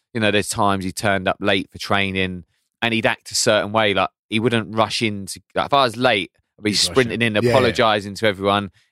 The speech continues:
Speaker 1: He'd bowl over in his clothes, on his phone. And i-, if it had happened in, say, like, a dressing room where it was like, remember the Man United old school dressing room?
Speaker 2: Yeah, yeah.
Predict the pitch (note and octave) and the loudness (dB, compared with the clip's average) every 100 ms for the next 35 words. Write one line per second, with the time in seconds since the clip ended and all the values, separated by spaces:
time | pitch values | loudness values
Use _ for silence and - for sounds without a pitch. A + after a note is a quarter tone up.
0 | - A2 - A2 G#2 G2+ G2 G2 F#2 - | -6 -6 0 2 4 2 2 -2 -6 -6
1 | - F#2+ F#2+ F#2+ F#2+ F#2 - G2 F#2 F#2 | 0 2 2 -2 -6 -8 -2 0 2 0
2 | F#2 - _ _ _ _ A#2+ D#3 G#3 D#3 | -6 -16 _ _ _ _ 0 2 2 0
3 | G3+ G3 F#3+ F#3 F#3 E3 D3+ - E3 D3 | 0 0 0 -2 -4 -4 -4 0 2 2
4 | C3+ A#2 - C#3 - C3 A#2+ A#2 A2+ A2 | 0 -2 0 0 0 -4 -2 -2 2 2
5 | A2 - G#2 G#2+ A#2 C3+ B2 B2 A#2+ A#2+ | 2 0 -2 -2 -2 -2 0 -2 0 -2
6 | A#2 A2+ A#2 F#2 - A2 A2 - A#2 G#2+ | -2 -2 -2 -2 0 0 2 -2 -2 0
7 | A#2+ A2 G2 F2+ D2 D#2+ G#2+ F#2+ E2+ | 0 -2 -4 -8 -10 -6 -4 -4 -8